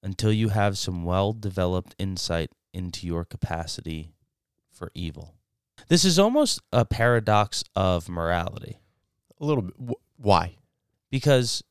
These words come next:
Speaker 1: to be moral, you have to understand and be capable of immorality.
Speaker 2: Yep.
Speaker 1: In the same way that to be successful, you have to experience failure.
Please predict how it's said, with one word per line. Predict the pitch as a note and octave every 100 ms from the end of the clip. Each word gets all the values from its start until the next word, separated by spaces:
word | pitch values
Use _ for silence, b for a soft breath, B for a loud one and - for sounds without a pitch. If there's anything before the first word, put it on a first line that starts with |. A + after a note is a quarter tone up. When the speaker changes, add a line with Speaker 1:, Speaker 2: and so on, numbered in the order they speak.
| _ _ _
Speaker 1:
to | - B2
be | C3 C3
moral, | A#2+ A#2 A2 G2+ F#2 F2 E2+ - _ _ _
you | G2+ G#2+ G#2 G2 G#2 _ _ _ _ _ _ _ _ _
have | - A2 G#2+
to | - A2 -
understand | G#2+ G#2+ G2+ - G2 F#2 F2
and | F2 F2+ E2+ -
be | F#2+
capable | - G2 F2+ F2 F2+ F2
of | E2 - -
immorality. | F2+ E2+ D#2+ D2+ D2+ D2 - - F#2+ _ _ _ _ _ _ _ -
Speaker 2:
Yep. | G#2
Speaker 1:
In | A2+
the | A#2
same | - A2 A2
way | G#2 G2
that | F#2+ -
to |
be | F#2+ G2+
successful, | F2+ F#2 - A2+ A2 - D#2 D2 - _ _ _ _ _ _ _ _ -
you | G#2
have | E2+ G2 G2 -
to | F#2
experience | E2 - - G2 F2+ D#2+ D#2 -
failure. | - F2 - - - -